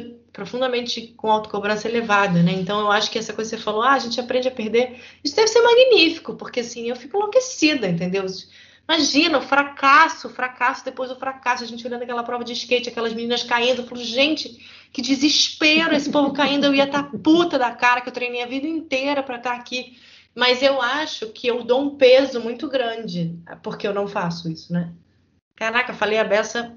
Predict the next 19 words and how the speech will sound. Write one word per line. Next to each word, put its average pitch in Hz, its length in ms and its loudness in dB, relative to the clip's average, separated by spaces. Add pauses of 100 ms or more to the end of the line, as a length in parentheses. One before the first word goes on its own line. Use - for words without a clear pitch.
pra 226 200 2
te 233 140 -4
perguntar, 233 560 -2 (600)
<laughs> - 680 -18
pra 190 100 -2
te 185 140 -4
contar 220 460 2
onde 220 140 -4
eu 185 120 -6
tô 208 240 -6
nesse 185 400 -8
lugar, 175 680 0 (480)
mas, 196 920 0
é, 180 480 0 (1500)
quão 320 400 4
pesado 269 800 2
é, 220 420 -2 (560)
é, 190 560 -8 (680)
as, - 380 -2